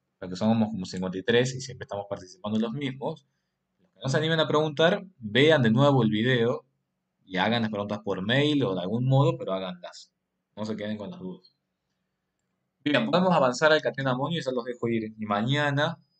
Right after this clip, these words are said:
veríamos, mañana lo que vamos a hacer, vamos a trabajar nuevamente con los aniones, vamos a ver estas especies cloradas, que recuerden que acá habíamos hablado de carga formal y demás. Bueno, mañana vamos a trabajar con estos compuestos y con fuerzas intermoleculares.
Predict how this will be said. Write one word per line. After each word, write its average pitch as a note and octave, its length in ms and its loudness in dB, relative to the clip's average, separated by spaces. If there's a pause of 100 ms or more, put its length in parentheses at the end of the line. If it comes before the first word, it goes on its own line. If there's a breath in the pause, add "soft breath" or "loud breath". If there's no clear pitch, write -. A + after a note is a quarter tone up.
(260)
veríamos, C3 880 -2 (840 soft breath)
mañana C3+ 320 2
lo C3+ 120 2
que A#2+ 60 2
vamos C3+ 280 2
a C3 40 0
hacer, D#3+ 360 0 (520)
vamos A2+ 220 -4
a - 40 -6
trabajar G2+ 340 -2
nuevamente A2 340 -2
con G2 120 -8
los F2+ 140 -8
aniones, C#3 600 -10
vamos G#2 200 -6
a - 20 -8
ver G#2 140 -4
estas G#2 260 -10
especies - 380 -10
cloradas, B2 720 -6 (440)
que G#2+ 100 -6
recuerden A#2 400 0
que G#2+ 60 -2
acá G#2 120 0
habíamos A2 260 0
hablado G#2+ 220 -2
de G#2 80 0
carga G2+ 320 -8
formal A2+ 560 -6
y G2+ 40 -4
demás. G#2 360 -8
Bueno, F2+ 160 -10
mañana G#2 280 -6
vamos G2+ 140 -4
a - 40 -20
trabajar F#2+ 260 -12
con A2+ 120 -14
estos - 220 -20
compuestos C3+ 640 -10 (400 soft breath)
y C3+ 140 -10
con C#3+ 180 -2
fuerzas C#3+ 420 0
intermoleculares. G2+ 1120 -6